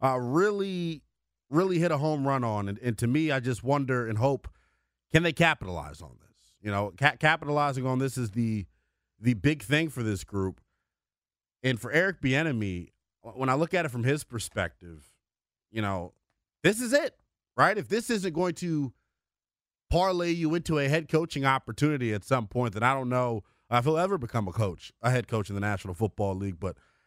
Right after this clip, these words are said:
I, I think it's a great opportunity for both sides. Um,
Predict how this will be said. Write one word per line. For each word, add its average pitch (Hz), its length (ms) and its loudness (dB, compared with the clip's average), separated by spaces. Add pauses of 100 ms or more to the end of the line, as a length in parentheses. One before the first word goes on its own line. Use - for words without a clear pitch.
(100)
I, 117 180 2
I - 20 0
think 151 260 -2
it's 156 140 -2
a 123 40 -2
great 127 280 2
opportunity 156 600 2
for 127 120 -8
both 127 320 0
sides. 147 580 0 (440)
Um, 117 400 0